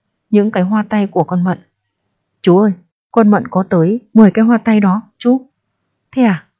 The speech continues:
Chú Đàn ồ lên. "Thế thì bạn đó viết và vẽ phải đẹp lắm." Tôi biết con Mận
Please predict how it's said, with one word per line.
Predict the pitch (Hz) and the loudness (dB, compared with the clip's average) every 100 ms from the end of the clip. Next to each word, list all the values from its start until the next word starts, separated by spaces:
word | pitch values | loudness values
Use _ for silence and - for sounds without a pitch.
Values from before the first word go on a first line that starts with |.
| _ _ | _ _
Chú | 170 | -2
Đàn | 185 185 - | 0 -2 0
ồ | 180 | 0
lên. | 156 185 170 _ _ - | 0 -4 -6 _ _ -6
"Thế | 165 | -4
thì | 208 165 | -2 -4
bạn | 160 165 | -4 -4
đó | 160 156 170 - _ _ - | -4 -4 -4 -10 _ _ -4
viết | 247 247 | -4 -2
và | 170 151 | -6 -4
vẽ | 160 220 | -8 -6
phải | 165 | -6
đẹp | 165 160 | -6 -6
lắm." | 214 269 _ _ _ _ _ _ _ _ _ _ _ _ _ _ - | -8 -8 _ _ _ _ _ _ _ _ _ _ _ _ _ _ -2
Tôi | 202 | 0
biết | 208 220 | 0 0
con | 208 185 | 0 0
Mận | 190 | -2